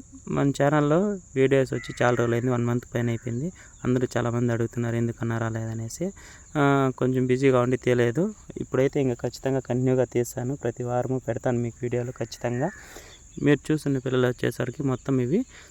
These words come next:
నెల్లూరు జుడిపి, గూడూరు పొటేలు పిల్లలు. ఇవి మొత్తం కట్ట ఇరవై ఉన్నాయి. ఇరవై పెద్ద సైజు పిల్లలే. ఇవన్నీ మనకి ఎనిమిది, తొమ్మిది నెలల పిల్లలు ఇవి. ఇంకా కొంచెం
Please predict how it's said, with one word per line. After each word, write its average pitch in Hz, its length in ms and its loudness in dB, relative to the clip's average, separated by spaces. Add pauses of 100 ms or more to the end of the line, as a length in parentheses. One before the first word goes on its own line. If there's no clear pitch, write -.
(880)
నెల్లూరు 160 380 8
జుడిపి, 127 380 0
గూడూరు 131 360 6
పొటేలు 113 360 -2
పిల్లలు. 113 360 -8 (300)
ఇవి 120 120 -2
మొత్తం 127 340 -2
కట్ట - 240 -4
ఇరవై 120 440 0
ఉన్నాయి. 117 460 -4 (1000)
ఇరవై 135 480 4
పెద్ద 113 180 0
సైజు 117 380 -4
పిల్లలే. 131 320 -2 (380)
ఇవన్నీ 135 320 4
మనకి 135 480 0 (1040)
ఎనిమిది, 131 460 2
తొమ్మిది 120 380 -2
నెలల 123 160 2
పిల్లలు 117 440 -4 (380)
ఇవి. 120 120 -4 (480)
ఇంకా 135 240 6
కొంచెం 139 460 0